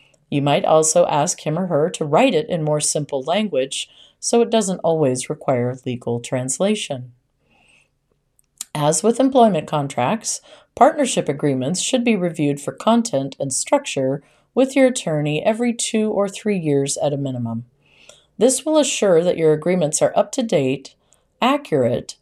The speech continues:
and a true reflection of the business of your practice. Above all else, I encourage you to lean in and learn the basics about the various different parts of your employment contracts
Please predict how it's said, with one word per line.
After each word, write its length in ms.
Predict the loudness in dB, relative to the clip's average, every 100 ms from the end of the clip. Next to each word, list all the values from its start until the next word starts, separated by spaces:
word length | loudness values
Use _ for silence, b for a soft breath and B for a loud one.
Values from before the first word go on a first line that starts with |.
| -2
and 120 | 0
a 60 | 0
true 300 | 0 0 2
reflection 680 | 0 2 0 0 -6 -4
of 200 | -4 -4
the 60 | -2
business 480 | 0 -2 -4 -6 -6
of 140 | -6
your 100 | -6
practice. 840 | -4 -4 -4 -10 -12 -14 -14 -16 _ _ b b b b b b _ _
Above 380 | -6 4 4 6
all 220 | 4 4
else, 520 | 4 2 0 -4 -6 -4
I 120 | 0
encourage 580 | 0 0 2 4 4 2
you 160 | -4 -4
to 180 | -6 -4
lean 320 | 2 4 4
in 380 | 4 0 -4 -4
and 180 | -4 2
learn 260 | 4 4
the 60 | 4
basics 680 | 2 0 0 -4 -4 -8 -8 b b _
about 280 | 2 2 2
the 60 |
various 480 | 0 2 4 2 0
different 360 | -4 -4 -6 -2
parts 340 | 0 2 -2
of 80 | -4
your 140 | -4
employment 500 | -4 -2 0 0 -2
contracts 720 | -6 -6 -4 -4 -4 -4 -8